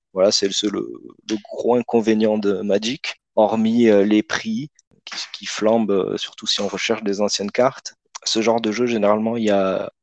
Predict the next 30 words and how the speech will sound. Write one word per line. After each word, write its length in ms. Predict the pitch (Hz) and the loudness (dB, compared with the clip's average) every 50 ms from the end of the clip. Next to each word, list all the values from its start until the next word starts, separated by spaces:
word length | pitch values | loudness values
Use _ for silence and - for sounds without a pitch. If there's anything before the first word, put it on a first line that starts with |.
| _ - | _ -2
une 180 | 117 123 123 113 | 0 0 2 2
grosse 260 | 113 120 131 127 - | 2 4 4 2 2
collection 400 | - 113 107 101 - - 113 110 | 0 -2 -2 0 -2 -2 -4 -4
qui 100 | - - | -2 0
sort 200 | - 110 - - | -2 -2 0 2
par 260 | - 104 104 104 104 | 4 4 6 6 6
an 260 | 113 120 127 127 - - - | 4 4 4 4 2 0 0
et 280 | 107 101 95 95 - - _ | -2 0 0 -2 -4 -6 _
une 220 | - 113 110 107 107 | -4 -2 -2 0 0
à 100 | 101 95 | -2 -2
deux, 380 | 98 104 104 101 95 95 95 | -2 -4 -4 -4 -2 -2 -2
euh, 320 | 90 90 90 90 90 90 90 - - - _ _ _ _ _ | -4 -4 -6 -8 -12 -14 -14 -16 -18 -20 _ _ _ _ _
petites 380 | - 110 98 - - 107 104 98 | -4 -4 -2 -2 -4 -6 -4 -4
extensions. 640 | 101 98 - - - 92 95 - - 131 147 190 - _ _ _ _ _ _ _ - | -6 -6 -6 -6 -6 -2 -2 -2 0 -2 -4 -6 -8 _ _ _ _ _ _ _ -4
Et 80 | 107 101 | -4 -2
du 140 | - 113 | -2 -4
coup, 180 | - - - 95 | -8 -6 -4 -2
ça, 480 | - - - 107 107 107 104 104 101 101 | 0 2 4 4 4 6 4 4 2 2
ça 220 | - - 107 101 | 2 2 2 2
force 360 | - - 127 127 - - - | 2 2 2 2 2 2 2
à 480 | 117 113 117 117 113 107 104 98 - - _ _ _ | 4 4 6 6 6 4 4 2 0 -4 _ _ _
tout 120 | - - 113 | -10 -10 -8
le 40 | - | -4
temps 160 | - 117 117 | 0 0 2
sortir, 480 | - - 95 87 - - 117 113 101 | 2 2 0 -2 -4 -2 0 0 2
euh, 480 | 101 98 98 98 95 98 98 92 92 92 | 2 2 2 2 2 2 2 2 0 0
son 160 | - - 104 | -2 -4 -6
porte-monnaie 520 | - - 98 - - 107 101 101 104 107 117 | -6 -8 -12 -10 -6 -4 -4 -2 0 -2 -2
pour, 380 | - - 98 95 87 87 85 | -4 -6 -10 -8 -8 -8 -10
euh, 240 | - 95 90 90 - | -10 -12 -14 -14 -14